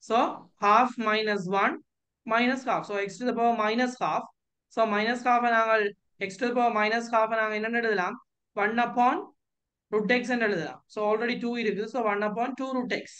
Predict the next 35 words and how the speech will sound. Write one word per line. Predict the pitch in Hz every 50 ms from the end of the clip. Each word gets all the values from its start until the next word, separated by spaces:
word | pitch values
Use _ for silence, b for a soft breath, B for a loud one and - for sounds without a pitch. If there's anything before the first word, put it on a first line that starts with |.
| - _ _ _ _ _ _ _ _ _ _ _ _ _ _ _ _ _ _ _ _ _ _ _ _ _ _ _ _ _ _ _ _ _ _ -
அப்ப | 233 220 226
இது | 226 233 240
எப்படி | - 285 285 277
இருக்குது? | 254 233 196 202 196 196
Root | 208 208 196 - 247 247
x | 247 - 277 247
ண்டா | 247 247 277 302 - - - 202 233
u | 247 247
ன்னு | 240 240 233 240
தெரியும் | 220 214 214 208 196 190
எங்களுக்கு. | 180 165 156 147 139 175 226 233
So, | 254 247 247 240
two | 262 262 262 240 254
u. | 233 - - - _ _ _ _ _ _ _ - 214
One | 208 214 220
upon | - - 233 254 247
two | 254 254 247 220 208
u. | 165 165 - _ _ _ _ _ _ _ _ _ _ _ _ _ _ _ _ _ _ -
So, | 226 214 196 185
D | 226 240 240 240 254
U | 254 247 240 240
over | 233 226 208 196
D | 226 226 226 226 226
X | 214 226 226
is | 208 208 226
equal | 214 202 202 202 208
to | 269 262 226
one | 214 214 208
upon | 196 196 220 247 254 254
two | 262 247 240 226 240
u. | 202 - - - - _ _ _ _ _ _ _ _ _ _ _ _ _ -
இது | 240 254 254
விளங்காதாக்கள் | 247 254 254 262 262 254 254 254 254 240 233
இந்த | 233 233 233 233
step? | - 240 240 233